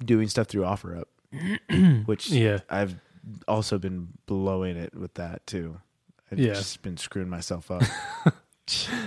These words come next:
Speaker 2: You
Speaker 1: I
Speaker 2: wanna tell, you
Speaker 1: forgot,
Speaker 2: wanna
Speaker 1: I
Speaker 2: tell your
Speaker 1: forgot,
Speaker 2: little story
Speaker 1: I
Speaker 2: what
Speaker 1: forgot the s-,
Speaker 2: happened?
Speaker 1: I forgot speakers.
Speaker 2: <laughs> So you had to go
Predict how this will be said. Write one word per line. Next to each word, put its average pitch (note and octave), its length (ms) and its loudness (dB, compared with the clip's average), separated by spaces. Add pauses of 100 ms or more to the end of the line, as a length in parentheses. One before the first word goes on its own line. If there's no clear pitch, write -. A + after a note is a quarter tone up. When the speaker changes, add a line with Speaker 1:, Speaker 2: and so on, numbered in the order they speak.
(300)
Speaker 2:
You C#3+ 80 6
Speaker 1:
I A#2 40 8
Speaker 2:
wanna - 20 2
tell, A2+ 80 4
you A#2 80 8
Speaker 1:
forgot, A#2 80 6
Speaker 2:
wanna A2+ 160 6
Speaker 1:
I A2 40 2
Speaker 2:
tell A2+ 100 6
your A2 80 6
Speaker 1:
forgot, - 40 4
Speaker 2:
little G#2 140 4
story A2 220 4
Speaker 1:
I - 40 6
Speaker 2:
what A2 80 6
Speaker 1:
forgot A2 320 4
the C#3 60 2
s-, C3+ 140 8
Speaker 2:
happened? G3+ 140 4
Speaker 1:
I F3 40 8
forgot G#2 340 0
speakers. - 760 -2 (1040)
Speaker 2:
<laughs> - 60 -10 (560)
So F3 80 6
you D#3 100 10
had G#2+ 80 10
to G#2+ 60 10
go A2 40 8